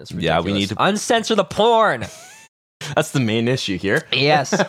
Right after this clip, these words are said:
Speaker 2: <laughs>
Speaker 1: So they're only, so the Liberal Democratic Party of Japan, their only, uh, opposi-, their, well, their main opposition, they have l-, plenty of different parties in their party.
Speaker 2: Uh,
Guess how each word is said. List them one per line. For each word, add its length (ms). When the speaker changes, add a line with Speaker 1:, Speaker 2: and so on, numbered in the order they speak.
Speaker 2:
<laughs> 140
Speaker 1:
So 320
they're 220
only, 640
so 220
the 100
Liberal 200
Democratic 420
Party 40
of 40
Japan, 260
their 140
only, 500
uh, 220
opposi-, 580
their, 120
well, 180
their 100
main 300
opposition, 520
they 80
have 120
l-, 180
plenty 300
of 160
different 260
parties 360
in 60
their 120
party. 220
Speaker 2:
Uh, 440